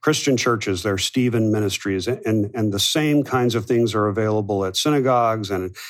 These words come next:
at w-, places of worship everywhere. And if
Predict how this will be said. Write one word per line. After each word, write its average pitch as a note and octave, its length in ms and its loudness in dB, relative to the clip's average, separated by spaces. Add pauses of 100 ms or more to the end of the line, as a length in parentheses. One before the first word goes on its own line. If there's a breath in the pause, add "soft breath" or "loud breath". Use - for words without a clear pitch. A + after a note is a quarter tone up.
(180 loud breath)
at G#2+ 140 2
w-, A#2+ 160 -2
places C#3 460 0
of G#2+ 120 0
worship A#2+ 420 0 (160)
everywhere. F#2+ 680 0 (400 loud breath)
And A2+ 120 2
if G#2 200 -4